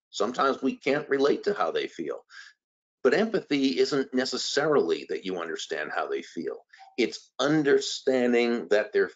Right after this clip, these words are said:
feeling something and that this something is distressful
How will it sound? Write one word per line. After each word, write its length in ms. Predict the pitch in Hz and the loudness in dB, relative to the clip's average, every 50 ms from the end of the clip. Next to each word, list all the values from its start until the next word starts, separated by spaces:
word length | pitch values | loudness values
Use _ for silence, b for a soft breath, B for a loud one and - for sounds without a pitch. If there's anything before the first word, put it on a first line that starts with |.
| _ - | _ 0
feeling 540 | 113 113 107 107 101 98 95 92 90 87 - _ _ _ _ | 0 2 4 4 2 2 2 -2 -6 -8 -12 _ _ _ _
something 840 | - - - - - - - - 107 104 98 - - 76 69 64 - _ _ _ _ _ _ _ _ _ _ _ _ _ 101 | -16 -14 -10 -8 -8 -4 -2 -2 -2 -2 -4 -6 -10 -12 -12 -12 -16 _ _ _ _ _ _ _ _ _ _ _ _ _ -12
and 160 | 107 107 104 | -4 -2 0
that 180 | 104 104 - | 0 0 0
this 220 | 104 117 113 113 - | 0 0 0 0 -2
something 560 | - - 123 123 117 - - 101 90 90 - - | -2 0 0 0 0 0 -2 -2 -2 -2 -6 -6
is 160 | 87 92 87 | -8 -8 -6
distressful 960 | - 90 - - - - 101 98 104 101 - - - 90 85 82 80 - | -6 -6 -6 -6 -4 0 0 0 2 0 -4 -6 -2 0 2 2 2 0